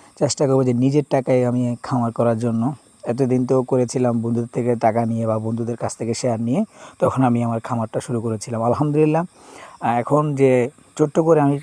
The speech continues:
মানে, একটা খামার দিয়েছিলাম, যে আমার মুরগি খামার, আলহামদুলিল্লাহ এটা মোটামুটি ছোট্ট পরিসরে যে একটা ফ্যামিলি চলার মতো, আহ, খামার আছে ওটা আমার। <clears throat> ধরেন,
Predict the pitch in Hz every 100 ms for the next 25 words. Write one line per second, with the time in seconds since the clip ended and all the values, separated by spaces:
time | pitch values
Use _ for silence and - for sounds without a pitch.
0 | 180 120 113 120 - 120 123 123 123 170
1 | - 131 117 120 117 117 120 127 120 113
2 | 123 123 - 131 123 147 147 147 143 156
3 | 160 151 143 151 147 _ - - - _
4 | _ - 185 - 185 180 151 127 127 113
5 | 127 113 127 143 123 123 131 135 160 139
6 | 131 113 - 120 185 - _ - 156 117
7 | 113 110 - - 139 120 113 101 - 101
8 | 107 104 101 101 _ _ - - - -
9 | _ - - - - 117 123 120 123